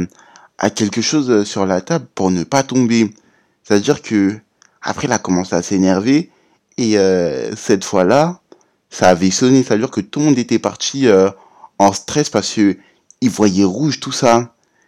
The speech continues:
Et après, le prof, il m'a demandé de rester à la fin du cours. Il m'a dit que c'était pas contre moi,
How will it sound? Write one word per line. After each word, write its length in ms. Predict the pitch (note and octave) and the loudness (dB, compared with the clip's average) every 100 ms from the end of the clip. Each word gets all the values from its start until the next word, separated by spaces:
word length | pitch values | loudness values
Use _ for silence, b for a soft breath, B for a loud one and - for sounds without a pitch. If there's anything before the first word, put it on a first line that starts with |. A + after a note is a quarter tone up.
| _ _ _ - | _ _ _ 2
Et 60 | |
après, 320 | F#2 F#2 - A#2+ | 4 4 0 -2
le 120 | F#2 | 0
prof, 200 | A2+ A2 | -2 -2
il 60 | F#2+ | -2
m'a 140 | F#2+ | 0
demandé 300 | F2 E2+ F2 | -2 -2 -4
de 100 | E2+ | -2
rester 320 | E2 E2 - | -4 -4 -4
à 60 | D#2+ | -2
la 120 | D#2 | -4
fin 220 | - D#2+ | -6 -4
du 160 | D#2+ E2 | -4 -6
cours. 220 | C3 B2 | -6 -4
Il 80 | E2 | -4
m'a 120 | D2 | -6
dit 160 | F2 G#2+ | -10 -14
que 140 | - | -16
c'était 300 | - - D2 | -20 -12 -10
pas 180 | - D2+ | -8 -8
contre 420 | - F2 - E2 | -6 -8 -6 -6
moi, 540 | D#2+ D#2+ E2+ E2+ E2+ | -4 -2 -2 0 -2